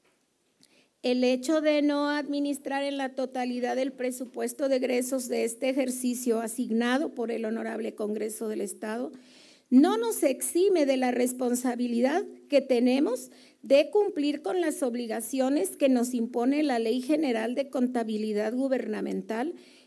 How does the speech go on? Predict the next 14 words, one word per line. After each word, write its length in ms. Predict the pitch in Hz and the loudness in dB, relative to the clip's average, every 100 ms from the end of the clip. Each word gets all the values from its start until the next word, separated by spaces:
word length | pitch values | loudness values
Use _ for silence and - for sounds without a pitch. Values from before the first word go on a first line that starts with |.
| - | 0
y 180 | 294 285 | 4 4
la 160 | 262 | 2
Ley 240 | 262 247 277 | 2 2 2
de 120 | 302 | 0
Disciplina 720 | 294 254 254 - 254 269 285 | 0 -2 -6 0 4 4 4
Financiera 720 | 285 247 208 214 247 240 240 | 2 2 2 -2 0 2 2
en 100 | 302 | 2
las 200 | 302 262 | 2 0
entidades 680 | 233 226 220 214 233 269 262 | -2 -4 -4 -4 -4 -4 -4
federativas 880 | 269 233 214 208 247 254 277 - - - _ _ _ - | -4 -4 -4 -6 -2 0 0 -4 -8 -14 _ _ _ -2
y 400 | 285 294 359 - - _ - | 2 2 0 -6 -20 _ 2
de 180 | 254 | 4
los 180 | 240 254 | 4 2
municipios. 920 | 247 233 214 - - - - - - | 2 2 0 -4 -10 -12 -16 -20 -20